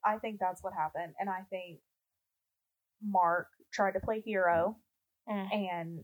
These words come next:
Speaker 1: just got straight up pummeled.
Speaker 2: Was it overkill for her?
Speaker 1: Oh, for sure.
Speaker 2: Okay, that's what I
Speaker 1: Yeah.
Speaker 2: figured.
Speaker 1: They broke the knife handle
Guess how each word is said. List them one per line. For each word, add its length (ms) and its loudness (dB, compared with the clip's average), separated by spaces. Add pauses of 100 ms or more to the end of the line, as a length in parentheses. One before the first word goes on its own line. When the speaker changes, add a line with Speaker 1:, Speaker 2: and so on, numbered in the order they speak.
(160)
Speaker 1:
just 220 -6
got 280 -2 (180)
straight 760 -6
up 260 4 (840)
pummeled. 400 0 (480)
Speaker 2:
Was 160 10
it 140 8
overkill 680 8
for 100 10
her? 300 10 (220)
Speaker 1:
Oh, 160 8
for 140 -2
sure. 240 -2
Speaker 2:
Okay, 320 6
that's 240 8
what 80 10
I 100 10
Speaker 1:
Yeah. 60 2 (220)
Speaker 2:
figured. 260 0 (320)
Speaker 1:
They 160 2
broke 480 4
the 80 0
knife 340 -2
handle 400 -4